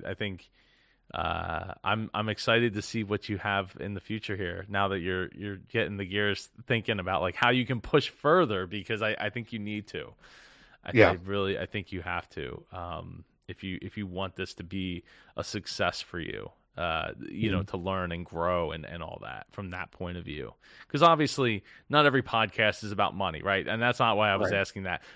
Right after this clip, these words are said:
Speaker 1: "What's your goal for this, sir, yo, sir? Like,
Speaker 2: <laughs>
Speaker 1: what do you ex-, you expect to make millions of dollars?" No, it's not about that, right? It's about finding
Speaker 2: Mm-hmm.
Speaker 1: something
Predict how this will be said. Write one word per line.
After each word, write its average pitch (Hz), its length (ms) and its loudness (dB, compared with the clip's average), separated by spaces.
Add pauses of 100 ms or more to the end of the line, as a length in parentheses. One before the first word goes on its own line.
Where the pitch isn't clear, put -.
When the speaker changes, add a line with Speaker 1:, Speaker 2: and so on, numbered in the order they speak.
Speaker 1:
"What's 247 280 4
your 220 140 6
goal 165 420 6
for 151 160 -2
this, 117 220 0
sir, 139 280 2
yo, 113 380 2
sir? 139 400 4
Like, 113 320 4 (100)
Speaker 2:
<laughs> 131 280 -4
Speaker 1:
what 196 160 6
do 196 60 4
you 180 180 6
ex-, - 200 0 (100)
you 151 240 2
expect 135 320 0
to 151 100 0
make 147 220 0
millions 151 340 2
of 135 80 -6
dollars?" 120 200 4
No, 95 200 0
it's 107 140 -8
not 170 180 6
about 139 300 6
that, 76 180 -2
right? 110 240 4
It's 113 120 -6
about 113 360 0
finding 127 360 4
Speaker 2:
Mm-hmm. - 0 -
Speaker 1:
something 113 460 -2